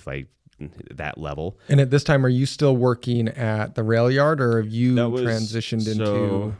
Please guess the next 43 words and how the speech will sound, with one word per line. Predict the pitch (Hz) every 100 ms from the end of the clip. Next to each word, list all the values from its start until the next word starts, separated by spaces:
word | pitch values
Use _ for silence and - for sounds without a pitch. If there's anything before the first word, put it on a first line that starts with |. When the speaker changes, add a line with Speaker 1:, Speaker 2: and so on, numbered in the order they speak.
| -
Speaker 1:
when | 104
I | 107 104
started | - 123 131 117
school, | - - 101 90 92 95
uh, | 90 82 80
the | 82
G | 92 113
I | 107
Bill, | 101 98 92
they, | 78 101 90 73 -
they | 95
pay | - 117
you | 101 85
monthly | 82 85 - 90 85
to | 82 85
go | 78
to | 82
school. | 82 - 87 82 82
They, | 82
you |
know, | 78 73
that's | 73 -
part | - 82
of | 73
the, | 71 78
like, | 73
one | 78 76
of |
the | 69
perks | - 85 76 -
from | 82
the | 76
military, | 78 78 78 85 78
as | 76
long | 80 80
as | 76
you | 78
survive. | - 69 73 78 - - -
Speaker 2:
Mm-hmm. | 120 90
Speaker 1:
Like, | 120 135
"Oh, | 139
yeah, | 135
well, | 98 104